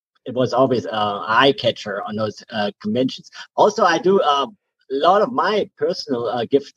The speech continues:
uh, shopping there at the, at the gift shop. As you mentioned, socks. I, I gave out socks, uh, last year. It was a big hit for everybody.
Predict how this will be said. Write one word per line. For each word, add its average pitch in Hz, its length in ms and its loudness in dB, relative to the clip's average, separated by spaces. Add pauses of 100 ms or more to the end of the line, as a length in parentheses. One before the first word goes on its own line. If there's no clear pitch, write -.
(120)
uh, 117 180 -2
shopping 110 520 -4
there 104 240 -2
at 101 160 -6
the, 104 120 -6 (320)
at - 160 -4
the - 140 0
gift 110 240 0
shop. 113 340 2 (440)
As 107 200 0
you 269 120 2
mentioned, 117 380 2
socks. 135 480 2
I, 104 260 -2
I 110 160 -4
gave 117 220 0
out 139 200 0
socks, 131 440 2
uh, 110 220 -2
last 127 420 2
year. 107 300 0
It 107 100 -6
was 104 180 -2
a 104 40 -6
big 110 240 -2
hit 127 320 0
for - 200 -6
everybody. 98 600 -2